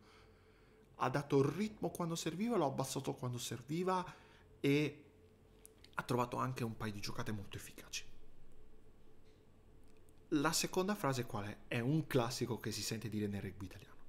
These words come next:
che la mischia vince le partite e i tre quarti decidono solo di quanto.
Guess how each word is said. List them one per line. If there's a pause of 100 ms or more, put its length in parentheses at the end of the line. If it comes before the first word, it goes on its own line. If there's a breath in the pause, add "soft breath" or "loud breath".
(420)
che
la
mischia
vince
le
partite
e
i
tre
quarti
decidono
solo
di
quanto.